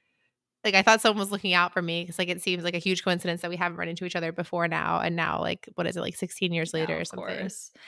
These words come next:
Speaker 2: And she's like, "Of course it's when, like, I'm on this panel, like, and I'm doing really well." She's like, "I, like, I'm on a roll, like, everybody likes me, the audience is, like, into it." She's like, "I'm feeling
Speaker 1: Yeah.
Speaker 2: confident," and then, like, he pops up, and when she sees him, um, it's described as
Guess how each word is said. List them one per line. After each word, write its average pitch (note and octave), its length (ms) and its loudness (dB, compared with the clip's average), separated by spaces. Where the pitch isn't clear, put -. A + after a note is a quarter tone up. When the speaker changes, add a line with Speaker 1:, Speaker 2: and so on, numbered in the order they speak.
Speaker 2:
And B3+ 120 2
she's D4 160 2
like, D4 140 2
"Of D4 120 2
course C4 320 2
it's F4+ 200 -2
when, C4+ 280 0
like, G#3+ 320 0
I'm A3+ 240 6
on G#3+ 220 6
this A3 180 0
panel, F#3+ 400 -2
like, F3+ 140 -4
and F3 100 -6
I'm F3+ 120 -4
doing F3 280 -6
really E3 240 -4
well." E3+ 540 -4
She's G#3 240 -4
like, F#3 240 0
"I, G3 220 8
like, F#3 180 0
I'm F#3+ 180 0
on G3 120 2
a E3 100 -4
roll, A3 520 4
like, F3 240 -2
everybody F#3 380 -2
likes G#3+ 420 0
me, G#3 180 2
the F#3 140 -4
audience F3+ 460 -2
is, F3 140 -10
like, - 360 -8
into A3 400 2
it." G3 340 0
She's F#3 160 -10
like, G3 80 -6
"I'm F3+ 100 -2
feeling F3 260 0
Speaker 1:
Yeah. - 20 -6
Speaker 2:
confident," G#3 720 2
and F#3+ 120 -4
then, F#3+ 120 0
like, F3 160 -6
he G3 220 -4
pops G#3 380 0
up, A#3 220 -2
and A3 220 0
when A3 160 0
she E4+ 160 0
sees F#3 320 -4
him, A#3 260 2
um, F#3 260 0
it's F#3+ 140 -4
described F#3+ 380 2
as G#3 220 0